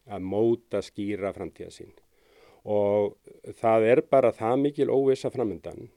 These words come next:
að skýr framtíðarsýn er algjör forsenda árangurs. Og, eh, þegar við höfum gengið í gegnum fyrri, eh, umskipti, að þá fórum við í gegnum þau umskipti með mjög skýra sýn hvað við ætluðum okkur.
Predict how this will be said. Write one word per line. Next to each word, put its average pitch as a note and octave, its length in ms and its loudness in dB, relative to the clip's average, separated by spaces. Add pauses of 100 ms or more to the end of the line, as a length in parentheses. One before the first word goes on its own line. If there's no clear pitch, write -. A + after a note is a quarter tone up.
að G2+ 140 -10
skýr C3 420 -4
framtíðarsýn A2 800 -4
er E2+ 180 -12
algjör A2+ 500 -6
forsenda F#2+ 640 -10
árangurs. - 480 -14 (600)
Og, F#2+ 540 -2 (100)
eh, F#2+ 320 -6
þegar A#2+ 320 6
við A2+ 80 4
höfum G#2 160 0
gengið B2+ 480 0
í G2+ 160 -14
gegnum A2+ 400 0
fyrri, C3+ 640 2
eh, F#2 320 -6
umskipti, C#3 640 -4
að G2 400 -2
þá G#2+ 160 -6
fórum C3 300 4
við A#2+ 100 4
í - 60 -4
gegnum C3 340 0
þau A#2 240 0
umskipti B2+ 420 -4
með G#2 200 0
mjög G#2 180 2
skýra D3 480 -6
sýn D#3+ 180 -6
hvað C#3+ 220 -8
við D3+ 80 -8
ætluðum D#3 320 -10
okkur. - 220 -18